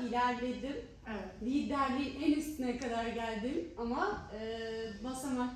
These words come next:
Speaker 1: üstüne basıp, yani ekibi tamamen elimin altından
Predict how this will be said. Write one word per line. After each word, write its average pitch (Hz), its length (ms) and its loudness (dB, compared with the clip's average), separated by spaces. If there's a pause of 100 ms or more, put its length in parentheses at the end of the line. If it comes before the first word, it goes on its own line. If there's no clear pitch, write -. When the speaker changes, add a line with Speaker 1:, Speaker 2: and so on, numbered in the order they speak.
Speaker 1:
üstüne 247 480 -2
basıp, 294 360 -2 (680)
yani 226 300 0
ekibi 262 680 -2
tamamen 285 600 0
elimin 262 300 2
altından 247 500 0